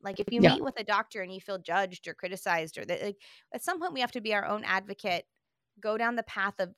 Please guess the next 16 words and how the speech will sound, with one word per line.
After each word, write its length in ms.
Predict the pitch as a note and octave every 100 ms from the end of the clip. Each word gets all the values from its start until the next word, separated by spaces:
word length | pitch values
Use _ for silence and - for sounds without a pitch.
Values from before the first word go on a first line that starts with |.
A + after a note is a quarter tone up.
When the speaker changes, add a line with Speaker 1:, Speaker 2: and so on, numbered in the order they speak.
| -
Speaker 1:
cultivating 640 | - G#3 G#3+ G3 F#3+ F#3 F#3
that 140 | E3+
deeper 300 | G3+ F#3+ F#3+
sense 320 | - F#3 F3+
of 120 | F3
knowing 340 | F3 F3 F3 F3
inside, 640 | E3+ - F3 D#3+ D#3 D#3
and 200 | F3+ F3+
then 280 | E3+ E3 -
really 300 | F#3+ G3 F#3+
aligning 500 | F#3+ F3+ E3 F3 F3
ourselves 400 | D#3+ D#3+ E3+ E3
with 140 | E3 -
the 100 | D#3
right 220 | D3+ -
people, 420 | - C#3 B2 -